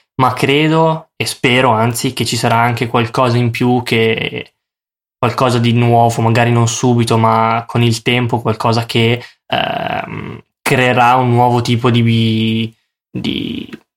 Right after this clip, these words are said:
mm, non so, di appoggio al-, alle attività di tutti i giorni, ecco, potrebbe essere interessante quello, anche in relazione ad altri,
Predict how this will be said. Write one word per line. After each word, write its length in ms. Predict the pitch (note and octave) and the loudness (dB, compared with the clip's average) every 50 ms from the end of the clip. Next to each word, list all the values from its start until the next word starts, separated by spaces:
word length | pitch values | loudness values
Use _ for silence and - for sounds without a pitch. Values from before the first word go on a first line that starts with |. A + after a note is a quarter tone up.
| _ - | _ -12
mm, 380 | A1+ - - - - - - - - _ _ _ _ _ _ _ _ _ _ | -12 -12 -12 -12 -14 -16 -16 -16 -20 _ _ _ _ _ _ _ _ _ _
non 140 | - C3+ C3+ | 0 0 0
so, 120 | - C#3+ | 2 0
di 80 | B2 B2+ | 2 2
appoggio 540 | A#2+ A#2+ - - B2+ A#2+ C3 C#3 C3 C3 B2+ | 0 -2 0 2 2 4 4 2 2 2 2
al-, 140 | A#2+ A#2+ | 2 2
alle 560 | A#2+ A#2+ A#2 A#2 A#2 - - A#2+ B2 B2 B2+ B2 | 4 4 4 2 2 0 0 0 0 0 -2 -2
attività 340 | A2+ - - B2 B2 C3 | -4 -2 -2 0 2 2
di 80 | B2 B2 | 0 0
tutti 200 | B2 A#2 A#2 B2+ | -2 -2 0 0
i 40 | A#2 | 2
giorni, 380 | A#2+ C3 C3+ A#2+ A2+ A2+ A2 | 2 2 2 2 0 0 0
ecco, 840 | A#2 A#2 A2 A2+ - A#2 A2 A2 A2 A2+ A#2 A#2 A2+ A#2 A#2 B2+ B2 A#2 | 0 0 -2 -4 -4 -4 -2 -2 -2 -2 -2 -2 -2 -2 -4 -4 -6 -8
potrebbe 320 | - - - A#2+ A#2 A#2 | -10 -6 -4 -2 0 0
essere 220 | A#2 A2 - A#2+ A2+ | 0 -2 0 0 0
interessante 600 | A2+ A2 - A2 G#2+ - - B2+ A#2+ A2+ A#2 G#2+ | 0 0 0 -2 -2 0 0 0 0 0 0 0
quello, 200 | - A#2 A2 A#2 | 0 0 2 2
anche 240 | B2 B2+ G#2+ C#3 C3 | 0 0 0 0 0
in 320 | B2+ B2 B2 B2 B2 A#2+ | 0 2 0 2 0 0
relazione 480 | B2 B2 A#2+ B2 B2 - - B2+ B2+ B2+ | 0 0 0 0 -2 -2 -2 0 0 2
ad 60 | A#2+ | 2
altri, 600 | A#2 A#2 A2+ A2 - A#2 A2+ A2+ A2 G#2+ G#2+ A2 | 2 2 2 0 0 0 2 2 2 0 -2 -6